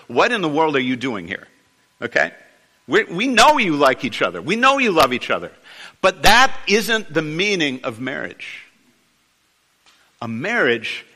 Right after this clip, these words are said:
in the eyes of God, is a covenantal, not a contract, but a covenant, a promise between a man and a woman who are coming together. Two people, both human,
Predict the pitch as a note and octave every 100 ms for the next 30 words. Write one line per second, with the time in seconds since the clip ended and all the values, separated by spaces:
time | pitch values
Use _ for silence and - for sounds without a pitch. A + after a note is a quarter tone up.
0 | _ C#3 B2+ D3+ F3+ B2 G#2 A#2+ D3 A#2
1 | G#2+ - - _ - C3+ G#2+ - A#2+ -
2 | - G3 G#3 D#3+ D3 E3 - A2+ E2 D#3
3 | A3+ - E3 - - F3+ F#3+ - G2+ G2
4 | - - - - - _ D3+ D#3+ D#3+ -
5 | - - F3 C#3 G#2 - - - - F3
6 | G3 D#3+ A2+ - - - D#3 C#3+ B2+ -
7 | - C3+ C#3+ D#3 F#3+ G3 E3+ E3 E3+ C3+
8 | C#3 B2+ - - F#3+ A3 F3 D#3 C3 -
9 | - - - - C4 B3 G3+ F3 C#3+ A#2
10 | G#3+ B3+ - G#3 F3+ F3